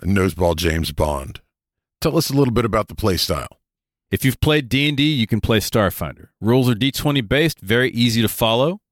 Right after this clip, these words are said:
Speaker 2: They've got D Cs, they've got initiative, same stuff that's in third edition or fifth edition D and D.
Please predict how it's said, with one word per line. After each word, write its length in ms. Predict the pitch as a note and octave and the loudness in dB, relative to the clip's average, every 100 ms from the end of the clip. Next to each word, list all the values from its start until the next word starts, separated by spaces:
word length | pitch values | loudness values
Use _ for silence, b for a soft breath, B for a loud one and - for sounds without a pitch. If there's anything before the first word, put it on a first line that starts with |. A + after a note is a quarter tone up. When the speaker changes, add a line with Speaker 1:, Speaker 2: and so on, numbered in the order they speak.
| - | -2
Speaker 2:
They've 160 | G#2+ | 0
got 200 | A#2+ G2 | 0 -2
D 140 | C#3+ E3 | 0 0
Cs, 520 | - F3 E3+ E3 - _ _ _ _ _ _ - | 0 0 2 0 -4 _ _ _ _ _ _ -4
they've 220 | F#2 F2+ | -2 -2
got 220 | - F2+ | -2 -2
initiative, 640 | F2 C#3 D3 D#3+ C3 C3 A#2+ _ - | -2 -2 -2 0 2 0 -2 _ -10
same 380 | - C#3+ D3+ E3 | -4 0 0 -2
stuff 360 | - D#3+ C#3+ - | -2 0 0 0
that's 260 | C3+ - | -2 0
in 160 | C3 A#2+ | -2 -2
third 260 | - B2 | 0 0
edition 480 | A#2+ A#2+ A2+ A#2 A2 | 2 0 0 0 0
or 120 | D#2+ | -4
fifth 240 | G2+ A2 - | -4 -4 0
edition 320 | G2 - F#2+ | -2 -2 -2
D 200 | F#2 F#2 | 0 0
and 80 | F2 | 2
D. 220 | F2+ F2 | 0 -2